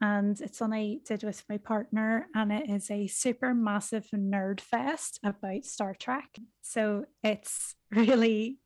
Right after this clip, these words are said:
quite silly, uh, very, very nerdy, and, um, it's really about, well, when we went into this, whatever you wanna call this past couple of years,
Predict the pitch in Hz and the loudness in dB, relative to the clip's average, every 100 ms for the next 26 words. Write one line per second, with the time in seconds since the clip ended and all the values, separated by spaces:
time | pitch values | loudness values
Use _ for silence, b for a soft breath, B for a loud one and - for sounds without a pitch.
0 | _ _ - 226 208 208 - _ _ - | _ _ -4 0 0 -2 -6 _ _ -8
1 | - 269 254 262 254 254 - 220 214 214 | 0 2 4 4 4 2 -2 -2 0 0
2 | 208 233 240 233 233 214 208 208 202 202 | 0 2 4 6 4 4 2 4 2 2
3 | 202 202 202 202 202 B B B B B | 2 0 2 0 -2 B B B B B
4 | _ 202 196 202 202 208 202 - 208 208 | _ -2 0 2 2 2 0 -4 0 2
5 | 202 208 208 - - 220 - 233 220 220 | 2 2 0 -4 -2 -2 0 2 4 4
6 | 220 214 202 208 - - _ B B B | 2 2 0 0 -6 -14 _ B B B
7 | B B B B - 233 226 247 233 240 | B B B B 0 4 6 4 4 4
8 | 233 247 247 254 254 262 254 247 214 214 | 6 6 6 4 4 4 4 4 2 4
9 | 202 - - - B B B B B B | 2 -4 -8 -8 B B B B B B
10 | 220 214 202 214 214 208 208 208 226 208 | -2 0 0 0 2 2 0 0 0 0
11 | 214 214 - - 214 - - 214 220 214 | 0 -4 -6 -8 -6 -6 -8 -6 -4 -2
12 | 214 208 240 294 277 - | -2 0 0 0 -4 -6